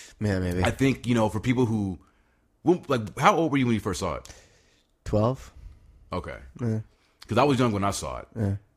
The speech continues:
Speaker 2: And it's one of those, like, I went in just, I don't know, expecting something different.
Speaker 1: Right.
Speaker 2: Uh, it wasn't until I got older and I was able to, you know, kinda, well, one, understand that this isn't some action flick. Like, this
Speaker 1: I,
Speaker 2: is a
Speaker 1: you, you might have a, a good point there. If you go into it, like, you're looking at more of, like, a,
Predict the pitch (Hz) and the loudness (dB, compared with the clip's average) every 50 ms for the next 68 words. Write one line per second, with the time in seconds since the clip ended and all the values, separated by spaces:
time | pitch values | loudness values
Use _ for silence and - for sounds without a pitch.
0 | _ _ _ - 90 92 92 90 85 90 113 117 117 - - - - 120 113 110 | _ _ _ -10 -8 -8 -6 -6 -4 0 0 2 2 2 0 -2 -2 -2 -2 0
1 | 107 120 131 135 120 120 113 110 110 107 101 95 87 - - 76 90 90 87 82 | 0 0 0 0 0 0 0 0 0 -2 -2 -4 -6 -8 -8 -8 -6 -6 -8 -8
2 | 82 87 - - - 92 87 101 87 95 92 82 78 71 67 87 90 - 113 110 | -10 -10 -8 -6 -6 -6 -4 -6 -6 -6 -6 -8 -8 -10 -10 -12 -10 -8 -8 -8
3 | 95 - - - - 85 92 85 78 76 69 - _ _ - - 78 80 78 76 | -8 -10 -12 -6 -2 0 0 0 0 -2 -6 -8 _ _ -14 -10 -8 -8 -6 -6
4 | 76 76 92 113 135 151 143 156 151 135 - - 123 110 110 104 104 95 87 85 | -6 -4 2 4 4 4 6 4 2 2 2 2 2 2 2 2 0 0 -2 -2
5 | 95 98 87 87 80 78 80 - - 82 82 87 87 87 82 90 90 90 87 85 | -2 -2 -4 -4 -6 -8 -10 -10 -10 -10 -8 -6 -6 -6 -4 -4 -4 -4 -4 -6
6 | 76 - 85 82 78 76 78 71 - - - 85 80 73 69 69 - 76 76 76 | -6 -8 -8 -8 -6 -8 -10 -12 -14 -14 -12 -12 -10 -10 -10 -10 -12 -12 -12 -12
7 | 71 67 67 69 - _ _ _ _ _ _ _ _ _ _ _ _ _ _ _ | -12 -12 -12 -14 -16 _ _ _ _ _ _ _ _ _ _ _ _ _ _ _
8 | - 113 110 151 175 135 - - 110 104 98 - 120 104 98 90 107 - - - | 0 2 4 6 6 6 4 2 -2 -2 0 0 0 0 0 -2 -4 -6 -6 -6
9 | 107 107 104 95 92 87 78 - 92 87 - - 95 87 - - - 85 80 76 | -4 -4 -2 -2 -4 -4 -4 -6 -6 -6 -4 -2 -2 -2 -4 -6 -8 -8 -8 -8
10 | 71 - - 76 69 69 67 - - 80 80 - 104 101 - 98 92 82 87 85 | -10 -12 -10 -10 -10 -10 -10 -10 -10 -10 -6 -4 -4 -2 -2 -2 -4 -4 -2 -2
11 | 82 87 80 76 69 98 151 143 151 165 151 147 143 135 120 113 104 101 92 - | -2 -4 -4 -6 -4 0 2 2 2 2 2 2 2 4 4 4 2 0 -2 -6
12 | - - 104 98 95 92 92 - 92 87 87 - 65 - 104 104 - - 117 113 | -6 -6 -4 -2 -2 -2 -2 -2 -2 -2 -4 -6 -6 -8 -8 -8 -4 -2 2 4
13 | 127 131 127 127 123 120 117 117 110 98 101 98 107 107 - - 110 107 110 104 | 4 6 6 4 4 4 2 2 2 0 -2 -4 -6 -8 -6 -2 0 0 0 0
14 | 110 98 98 98 98 98 95 95 92 92 98 95 90 - 95 90 92 92 92 92 | 0 -2 -2 0 0 0 2 0 0 0 -2 -4 -4 -2 -2 -2 -2 -2 -4 -6